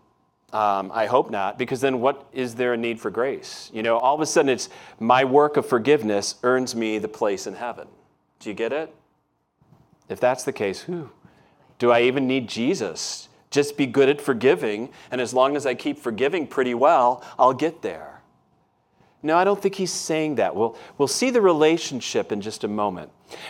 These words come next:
There's another parable in Matthew twenty-five. It's where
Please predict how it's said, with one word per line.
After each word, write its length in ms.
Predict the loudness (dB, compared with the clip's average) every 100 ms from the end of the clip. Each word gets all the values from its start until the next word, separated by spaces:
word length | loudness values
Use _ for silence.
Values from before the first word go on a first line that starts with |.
| 0
There's 200 | 2 6
another 260 | 6 6
parable 540 | 4 4 4 6 4 2
in 160 | 0
Matthew 340 | 0 -2 -2 -6
twenty-five. 1040 | -6 -4 -4 -4 -4 -2 -2 -4 -4 -8 -12 -10
It's 260 | -8 -8 -2
where 380 | 2 4 2